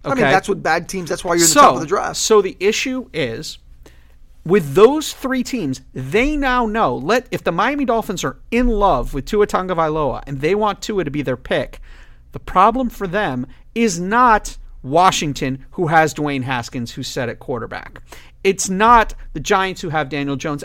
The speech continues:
Speaker 2: and it may not even be Detroit, because Detroit may not necessarily like Tua, although they're probably going to want a quarterback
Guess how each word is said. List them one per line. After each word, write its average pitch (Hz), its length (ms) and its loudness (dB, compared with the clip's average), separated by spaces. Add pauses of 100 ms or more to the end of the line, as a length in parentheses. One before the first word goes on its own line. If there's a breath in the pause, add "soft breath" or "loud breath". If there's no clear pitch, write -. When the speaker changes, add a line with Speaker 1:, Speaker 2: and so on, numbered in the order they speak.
Speaker 2:
and 240 120 0
it 254 100 -4
may 269 240 0
not 302 240 0
even 262 200 0
be 226 120 -4
Detroit, 262 420 -2
because 196 280 -6
Detroit 208 380 0
may 185 160 -4
not 185 260 0
necessarily 165 500 -4
like 180 260 0
Tua, 151 360 0 (240 soft breath)
although 208 320 6
they're 190 280 0
probably 175 560 2
going 147 280 -2
to 143 120 -10
want 139 260 -4
a 131 40 -8
quarterback 120 600 -2